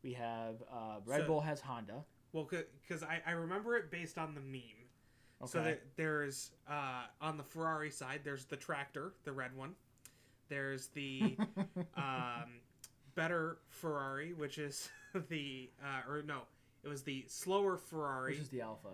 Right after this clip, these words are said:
Speaker 2: which was the Alfa, and the slowest Ferrari, which was the Haas.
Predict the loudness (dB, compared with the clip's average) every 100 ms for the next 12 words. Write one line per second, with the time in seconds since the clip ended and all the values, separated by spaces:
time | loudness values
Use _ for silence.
0 | -8 0 0 0 0 2 2 0 -2 0
1 | 0 -2 -2 0 4 6 4 2 -6 0
2 | 2 2 2 0 -2 -6 -14 -10 -8 -8
3 | -10 -10 -10 -10 -12 -12